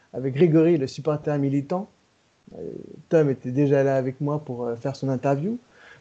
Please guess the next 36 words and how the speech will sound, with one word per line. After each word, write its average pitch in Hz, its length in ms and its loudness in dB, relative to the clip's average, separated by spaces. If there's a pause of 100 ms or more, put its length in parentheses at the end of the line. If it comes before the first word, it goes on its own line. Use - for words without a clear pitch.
Donc, 165 160 2
pour 226 220 2
arriver, 208 480 4
euh, 135 180 4
jusqu'à 165 640 -2
la 139 140 2
finale, 202 840 2
il 135 140 0
a 147 120 2
emmené, 151 580 2
il 151 100 0
a 160 100 6
éliminé 185 580 4
Lille, 170 400 0 (520)
l'Olympique 220 600 4
de 175 100 4
Marseille, 175 600 0 (340)
Lyon, 190 480 4
puis 175 120 2
Bordeaux, 151 440 2 (420)
soit, 175 460 2
euh, 135 180 4
parmi 147 320 0
les 156 280 2
équipes 180 260 -2
les 143 140 -4
plus 151 260 -2
redoutables 170 600 2
de 139 60 2
la 135 120 0
compétition, 160 760 -4
excepté 151 440 -2
le 156 60 -2
P 151 160 2
S 127 120 4
G. 117 120 -6